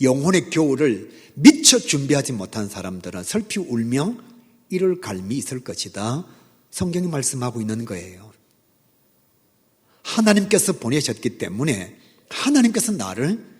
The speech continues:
데려갔습니다. 그 시점이 언제냐? 하나님께서 보내신 목적이 이루어지는 날, 우리의 사명이 끝나는 날. 그런데 여러분, 예수님은 사명이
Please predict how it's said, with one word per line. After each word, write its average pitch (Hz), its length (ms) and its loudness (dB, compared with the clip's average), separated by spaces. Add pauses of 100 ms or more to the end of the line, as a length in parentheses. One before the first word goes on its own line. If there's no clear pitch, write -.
(280)
데려갔습니다. 104 840 -2
그 160 120 6
시점이 247 500 6
언제냐? 131 680 -2 (440)
하나님께서 113 680 -2
보내신 95 520 -8
목적이 - 1120 4 (240)
이루어지는 104 560 -4
날, 87 300 -18
우리의 131 200 2
사명이 208 840 6 (420)
끝나는 95 460 -8
날. - 240 -20 (2250)
그런데 107 340 0
여러분, 95 560 -4 (920)
예수님은 175 440 4
사명이 135 840 0